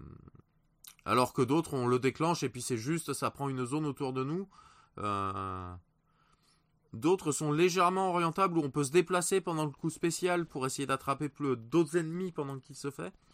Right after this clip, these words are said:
Euh, non, ça c'est, c'est très cool. Euh, après, on a plusieurs types d'attaques sautées.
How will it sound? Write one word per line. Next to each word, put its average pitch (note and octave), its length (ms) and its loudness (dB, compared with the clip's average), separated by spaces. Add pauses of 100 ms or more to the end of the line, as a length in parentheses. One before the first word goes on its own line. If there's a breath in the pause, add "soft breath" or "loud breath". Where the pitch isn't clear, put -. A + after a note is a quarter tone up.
(840 soft breath)
Euh, F2 320 -4 (1200)
non, E3 240 2
ça D3+ 160 -2
c'est, G#2 320 0
c'est A2+ 200 -4
très C#3+ 200 -2
cool. G3+ 340 -4 (560 soft breath)
Euh, A2+ 420 0
après, A#2+ 300 2
on D3 160 2
a B2+ 100 4
plusieurs D3 400 -2
types - 280 -10
d'attaques A#2+ 360 -2
sautées. F3+ 540 -2